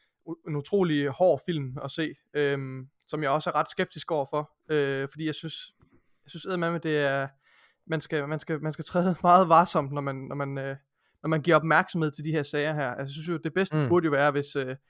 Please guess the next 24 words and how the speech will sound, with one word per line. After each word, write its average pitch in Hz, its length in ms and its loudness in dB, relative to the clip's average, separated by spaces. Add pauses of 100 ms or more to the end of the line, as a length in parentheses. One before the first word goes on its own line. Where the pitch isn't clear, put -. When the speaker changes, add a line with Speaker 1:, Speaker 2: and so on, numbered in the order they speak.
(320)
Speaker 1:
hvis 151 120 -4
de 165 120 -4
her 156 100 2
mennesker, 151 380 -2
de 156 100 -6
her 151 100 0
forfærdelige, 139 540 2
forfærdelige 139 440 -2
mennesker, 135 300 -8
bare, 131 360 0
øh, 127 220 -6 (160)
øh, - 160 -10
blev, 139 360 -2 (220)
altså, - 260 -14
blev 143 180 -2
glemt, 170 280 -2 (160)
øh, 131 220 -10
og 143 140 0
ikke, 156 220 -2
øh, 143 120 0
fik 139 100 -10
noget 139 160 -2
Speaker 2:
Ja. 123 40 -4
Speaker 1:
opmærksomhed. 139 480 -4